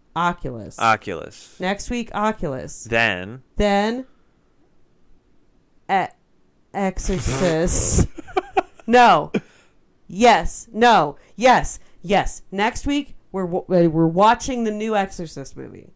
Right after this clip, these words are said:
Speaker 2: Next week.
Speaker 1: Next week.
Speaker 2: And then
Speaker 1: No,
Speaker 2: Oculus.
Speaker 1: no. Next week is Oculus. The week after that.
Speaker 2: <laughs>
Speaker 1: Yes, the week after that, we're talking about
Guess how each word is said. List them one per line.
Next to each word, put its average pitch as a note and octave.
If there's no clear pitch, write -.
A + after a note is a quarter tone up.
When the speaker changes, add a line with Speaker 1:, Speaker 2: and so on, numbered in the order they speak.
Speaker 2:
Next A#2+
week. -
Speaker 1:
Next G3
week. -
Speaker 2:
And A#2+
then A2+
Speaker 1:
No, G2
Speaker 2:
Oculus. G2
Speaker 1:
no. G#3
Next A3
week C#4
is G3+
Oculus. F3+
The F3
week A3+
after G#3
that. F3
Speaker 2:
<laughs> F#4
Speaker 1:
Yes, G3+
the -
week A#3
after A3+
that, F#3
we're F#3
talking E3+
about D#3